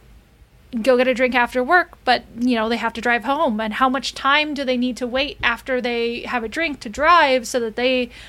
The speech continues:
are s-, completely sober to do so? There, there are so many, whether they're medical or personal or just, like, you don't need to justify why you are or aren't drinking the ever, the amount that you are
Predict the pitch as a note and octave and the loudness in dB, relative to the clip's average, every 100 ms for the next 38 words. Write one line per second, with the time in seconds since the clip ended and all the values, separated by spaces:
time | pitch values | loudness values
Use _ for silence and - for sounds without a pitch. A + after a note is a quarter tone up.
0 | - B3 - - A#3 A#3+ - A#3 - D#4+ | -4 -2 -2 -4 -4 -2 -4 -4 0 2
1 | B3+ A3+ G#3+ D#4 F4+ - A#3 A3+ G#3+ C4+ | 2 -2 -2 0 0 0 0 0 0 2
2 | C4 - - - - - D#4 D#4 - F#4 | 2 -2 -8 -10 -10 -2 2 2 4 2
3 | F4+ E4+ D#4+ C4+ B3+ A#3 A3 A#3+ E4+ D#4+ | 2 0 -2 0 0 0 -2 0 2 2
4 | E4 D4+ D4 - - - F4+ - E4+ D#4+ | 2 2 2 -2 -4 -2 -2 -2 0 2
5 | D#4+ D#4 - C4 D#4 D#4+ - D4+ A#3+ - | 4 2 2 0 2 -2 0 -2 -2 -10
6 | _ - - _ _ - - E4 B4 E4+ | _ -20 -20 _ _ -20 -4 0 0 0
7 | A#3+ G#3+ A#3+ - B3+ A#3+ A3+ A3+ A3+ A3+ | -2 0 -2 -2 0 2 4 2 0 0
8 | A#3 A#3+ A#3+ A#3 A3+ A#3+ - - - A3+ | 0 0 -2 -4 -6 -10 -18 -20 -16 -8
9 | G#3+ G#3+ B3+ B3 B3 - A#3 A#3+ A#3 G#3 | -6 -2 2 4 4 2 0 2 0 -2
10 | A3 A#3+ A3+ C4 B3+ C4 - G#3 B3+ B3 | -4 -6 -4 -2 0 -2 -6 -4 -2 0
11 | A#3+ B3 - _ G#3+ C#4 C4 C4 C4+ B3+ | -2 -8 -14 _ -2 0 2 2 2 -2
12 | B3+ B3+ B3+ | 0 2 4